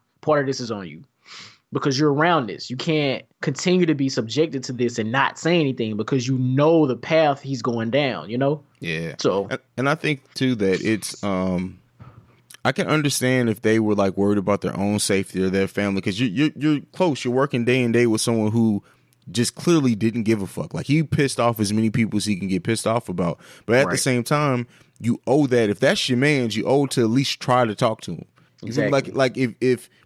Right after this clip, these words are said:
Speaker 2: if you, Johnny, were doing something that was just crazy, and I just turn on you without saying, "Hey, Johnny, like, are you, like, bro, like, you trip, you out here bad." Like,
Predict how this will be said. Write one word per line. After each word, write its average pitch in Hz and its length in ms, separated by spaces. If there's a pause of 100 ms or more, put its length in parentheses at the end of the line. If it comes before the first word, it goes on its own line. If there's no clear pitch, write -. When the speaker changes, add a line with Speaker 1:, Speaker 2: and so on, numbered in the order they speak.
(140)
Speaker 2:
if 110 180
you, 208 500
Johnny, 147 280
were 127 120
doing 139 240
something 127 320
that 120 80
was 113 120
just 117 260
crazy, 101 560 (760)
and 113 100
I 131 140
just 127 300 (140)
turn 190 260
on 143 100
you 131 100
without 135 300
saying, 123 200
"Hey, 123 200
Johnny, 113 420
like, 98 320
are 101 100
you, 95 120 (220)
like, 92 240
bro, 139 240
like, 98 200
you 110 120
trip, 226 260
you 139 160
out 190 140
here 180 120
bad." 208 440 (460)
Like, 120 260